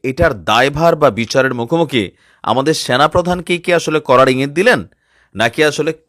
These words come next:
কাকে বুঝালেন, বিষয়টা কিন্তু ক্লিয়ার না। তবে প্রশ্নটা আসছে ভিন্ন রকমভাবে। হাসনাত আবদুল্লাহ বলছে,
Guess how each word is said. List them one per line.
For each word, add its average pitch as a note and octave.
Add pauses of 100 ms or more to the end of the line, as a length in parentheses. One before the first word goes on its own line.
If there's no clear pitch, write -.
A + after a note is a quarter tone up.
কাকে C#3+
বুঝালেন, C3+ (260)
বিষয়টা C3
কিন্তু C3
ক্লিয়ার C#3
না। A2
তবে C3 (360)
প্রশ্নটা D#3+
আসছে F#3 (300)
ভিন্ন D#3+
রকমভাবে। G#2 (680)
হাসনাত A3
আবদুল্লাহ E3+
বলছে, B2